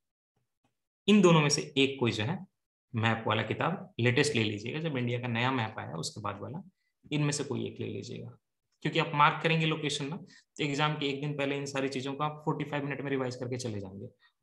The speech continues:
और दो तीन question आ जाएंगे वहां से। छह number का हो गया ना, दो तीन question, बहुत बड़ा margin मिल जाता है। तो इसको आप साल भर mark करते रहेंगे तो आपके लिए सुविधा होगी। अब last में आप सोचेंगे कि जाके YouTube पे search करें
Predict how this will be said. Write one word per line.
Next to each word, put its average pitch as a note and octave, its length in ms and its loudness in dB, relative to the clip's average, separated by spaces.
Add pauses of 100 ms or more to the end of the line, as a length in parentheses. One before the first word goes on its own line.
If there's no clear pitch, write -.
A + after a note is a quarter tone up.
और E3 120 -2
दो F3 100 4
तीन G3 200 4
question A2+ 280 -2
आ G#2+ 100 -2
जाएंगे B2 200 -2
वहां B2 160 -2
से। A#2+ 140 -6 (480)
छह - 220 2
number F#3 220 2
का F3 100 0
हो D3+ 80 2
गया E3 100 -4
ना, A3 100 -4
दो G3+ 100 0
तीन E3+ 160 -2
question, - 420 -8 (680)
बहुत D3+ 180 0
बड़ा E3+ 140 4
margin D3 340 4
मिल A2 140 6
जाता G#2+ 260 -2
है। - 140 -10 (440)
तो E3 60 -2
इसको E3+ 200 4
आप F3+ 100 10
साल E3 240 8
भर F3+ 140 4
mark E3+ 240 6
करते E3+ 240 2
रहेंगे F3 200 2
तो F3+ 80 2
आपके E3+ 160 0
लिए E3+ 100 0
सुविधा D#3 240 4
होगी। - 240 -2
अब - 120 -8
last E3+ 280 10
में F3 60 8
आप E3+ 60 6
सोचेंगे E3+ 400 4
कि E3 100 4
जाके D#3+ 480 6
YouTube D3 380 2
पे D#3 80 2
search D3 240 2
करें C#3+ 420 0